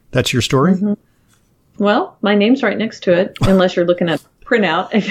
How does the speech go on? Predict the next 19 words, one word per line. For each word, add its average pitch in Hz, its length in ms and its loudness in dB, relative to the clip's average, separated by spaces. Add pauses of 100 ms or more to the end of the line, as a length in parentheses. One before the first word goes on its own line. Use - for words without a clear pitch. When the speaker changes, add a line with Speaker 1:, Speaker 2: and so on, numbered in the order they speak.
(220)
Speaker 2:
<laughs> - 160 -20
Speaker 1:
I'm 214 120 2
looking 196 240 4
at - 100 4
a - 20 -2
printout. 147 460 0
It, 127 280 -2
it 123 220 0
dropped 143 340 -2
your 135 100 2
name. 123 400 0 (200)
Oh, 110 120 -2
so 135 220 0
Speaker 2:
Oh, - 20 -2
Speaker 1:
credit 214 380 0
to 196 60 -8
Speaker 2:
probably, 151 160 -2
Speaker 1:
you. 107 160 -2
Speaker 2:
yeah. - 80 -8